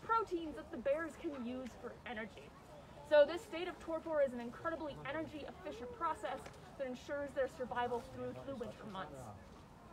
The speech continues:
Now, studies done in bears, ground squirrels, and even dwarf lemurs, yes, there are some species of tropical animals that do go into torpor or hibernation,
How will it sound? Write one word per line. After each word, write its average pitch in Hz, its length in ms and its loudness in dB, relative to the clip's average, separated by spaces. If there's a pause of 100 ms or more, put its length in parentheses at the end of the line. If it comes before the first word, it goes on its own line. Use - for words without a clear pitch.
(1000)
Now, 349 340 2 (220)
studies 440 440 0
done 349 340 -2 (240)
in 247 280 -4 (380)
bears, 320 500 -2 (240)
ground 330 300 2
squirrels, 302 400 -4
and 262 160 -6
even 311 220 -8
dwarf 262 380 -6 (100)
lemurs, 269 320 -6 (100)
yes, 247 180 0 (100)
there - 180 -2
are 247 300 0
some 269 140 -4 (160)
species 277 300 -12
of 247 120 -12
tropical 254 420 -8
animals 254 300 -4 (360)
that 262 200 2
do 285 200 -6
go 262 280 2 (260)
into 254 160 -6
torpor 262 600 0
or 220 280 -2
hibernation, 294 800 -6